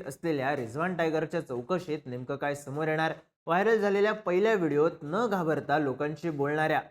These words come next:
फोन लावायचा प्रयत्न करणाऱ्या मुलीची बाजू नेमकी काय आहे, यावर या अनुत्तरित प्रश्नांची उत्तरं अवलंबून असतील. या सगळ्या प्रकरणाबद्दल तुम्हाला काय वाटतं? तुमची मतं आणि प्रतिक्रिया कमेंट करून नक्की सांगा आणि माहितीपूर्ण व्हिडिओज पाहण्यासाठी बोलबिडूच्या YouTube चॅनलला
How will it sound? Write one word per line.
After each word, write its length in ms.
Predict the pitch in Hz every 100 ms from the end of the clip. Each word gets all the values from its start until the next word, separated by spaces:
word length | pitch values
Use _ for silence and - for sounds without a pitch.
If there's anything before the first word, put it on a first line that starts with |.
| _ -
फोन 140 | 147
लावायचा 420 | 165 156 151 151
प्रयत्न 500 | 160 131 139 175 196
करणाऱ्या 440 | 190 165 151 135 147
मुलीची 400 | 147 180 233 220
बाजू 260 | 202 190
नेमकी 300 | 190 185 180
काय 260 | 180 175 180
आहे, 400 | 165 170 175 - _ -
यावर 320 | 156 180 185 180 - -
या 120 | 196 -
अनुत्तरित 460 | 190 208 208 208
प्रश्नांची 560 | 214 165 165 170 175 175
उत्तरं 420 | - 139 170 156
अवलंबून 560 | 156 139 147 156 160 160
असतील. 300 | 160 170 147 - -
या 60 | 101
सगळ्या 340 | - 123 165
प्रकरणाबद्दल 720 | 151 147 151 156 151 135 156 147
तुम्हाला 260 | 143 147 151
काय 160 | 151
वाटतं? 280 | 151 147 156
तुमची 560 | - _ _ 180 185 196
मतं 260 | 165 165
आणि 180 | 190 190
प्रतिक्रिया 460 | 175 160 160 170 165
कमेंट 320 | 156 151 143
करून 180 | 135 117
नक्की 320 | 101 - 202
सांगा 300 | 202 170 170
आणि 380 | 190 _ - 113
माहितीपूर्ण 460 | 139 147 160 156
व्हिडिओज 400 | 156 143 143 143
पाहण्यासाठी 640 | - 156 185 196 175 127 110
बोलबिडूच्या 560 | 117 127 127 127 135
YouTube 360 | 123 117 160 202
चॅनलला 460 | 202 185 180 175